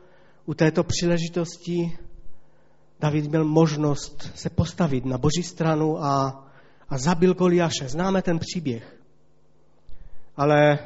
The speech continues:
David se vrací zpátky k ovcím. Víme také, že mezi tím přišel Samuel, ještě předtím,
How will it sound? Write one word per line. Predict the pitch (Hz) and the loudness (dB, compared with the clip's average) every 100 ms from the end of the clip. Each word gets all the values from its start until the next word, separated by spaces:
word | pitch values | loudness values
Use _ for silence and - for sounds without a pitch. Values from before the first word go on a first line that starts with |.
| - - - | -10 -10 -4
David | 175 196 - | -2 -2 0
se | 185 | 2
vrací | 170 165 170 | 2 0 -4
zpátky | - 143 - 147 | -4 -6 -4 -6
k | 156 | -4
ovcím. | 139 - 123 151 - - - - - - - - - - - - - - - - - - - - _ _ _ _ - | -6 -6 -12 -14 -12 -12 -8 -8 -10 -12 -20 -20 -20 -20 -12 -12 -10 -12 -8 -8 -10 -20 -20 -20 _ _ _ _ 0
Víme | 135 165 180 | 8 8 8
také, | 170 196 180 | 4 -2 0
že | 175 | 2
mezi | 180 180 | 4 4
tím | 202 202 185 | 2 0 -2
přišel | 190 - 180 170 170 - - | -4 0 2 2 0 -4 -2
Samuel, | 202 196 123 117 120 123 - - - - - - - - - | 0 4 2 2 0 -6 -10 -12 -8 -10 -10 -12 -20 -20 -20
ještě | - 139 | -12 -8
předtím, | - 180 175 - 131 131 | -2 -2 -2 -6 -6 -8